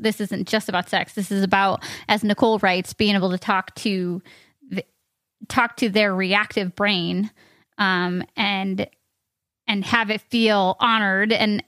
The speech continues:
and acknowledged while also not in the driver's seat,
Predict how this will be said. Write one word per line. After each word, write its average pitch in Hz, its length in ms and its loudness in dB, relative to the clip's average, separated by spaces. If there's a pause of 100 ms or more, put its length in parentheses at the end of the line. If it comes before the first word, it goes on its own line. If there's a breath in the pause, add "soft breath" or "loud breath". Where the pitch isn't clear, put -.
and 214 160 2
acknowledged 208 760 2
while 208 200 4
also 208 540 2
not 196 380 2
in 202 400 0
the 202 80 0
driver's 190 440 -2
seat, - 340 -10